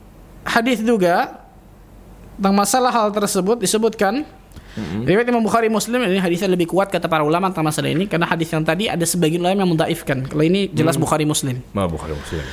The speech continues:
Speaker 1: "Awwalu zumratin tadkhulul jannah ala suratil qamar lailatal badr."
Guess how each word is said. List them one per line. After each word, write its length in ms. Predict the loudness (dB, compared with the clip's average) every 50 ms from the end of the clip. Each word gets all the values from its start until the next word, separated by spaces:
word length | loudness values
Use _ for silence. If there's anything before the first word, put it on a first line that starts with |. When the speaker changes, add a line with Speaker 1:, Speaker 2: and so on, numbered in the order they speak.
| -12 -14 -14 -14 -4 0
Speaker 1:
"Awwalu 560 | 0 2 2 2 2 2 2 2 4 2 2
zumratin 800 | 2 2 2 2 2 2 2 2 2 2 0 0 0 -2 -2 -2
tadkhulul 680 | 0 0 0 2 2 0 0 2 0 2 2 0 0 0
jannah 420 | -2 -2 -2 0 0 0 0 0
ala 220 | 0 0 2 2 2 0 0
suratil 640 | -2 -2 -2 0 2 2 2 2 0 0 -2 -4 -2
qamar 380 | 0 0 0 2 2 0 -2
lailatal 560 | 0 -2 0 0 0 0 -2 -2 -2 -2 0 0
badr." 340 | 0 0 0 0 -2 -4